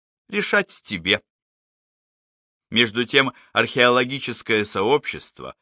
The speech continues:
поздравляло Алекса с его находками. Его отчёты о раскопках были опубликованы в научных и популярных журналах,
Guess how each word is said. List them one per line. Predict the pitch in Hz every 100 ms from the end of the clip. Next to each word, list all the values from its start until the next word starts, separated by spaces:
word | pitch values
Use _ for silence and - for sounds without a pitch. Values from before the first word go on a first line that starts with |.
| _ _
поздравляло | - 117 98 107 101 98 135 147 123
Алекса | - 110 104 101 - 98
с | -
его | 104 101
находками. | 101 101 - 90 - - 69 - _ _ _ _ _
Его | 95 101 120
отчёты | 117 - - 127 131 117
о | 98 104
раскопках | 98 95 - 143 139 - 101 - - -
были | 113 135
опубликованы | 127 117 123 110 107 139 135 120 113
в | 104
научных | 107 104 147 - 113 -
и | 104
популярных | 117 104 104 104 127 117 104
журналах, | 92 87 90 123 143 98 -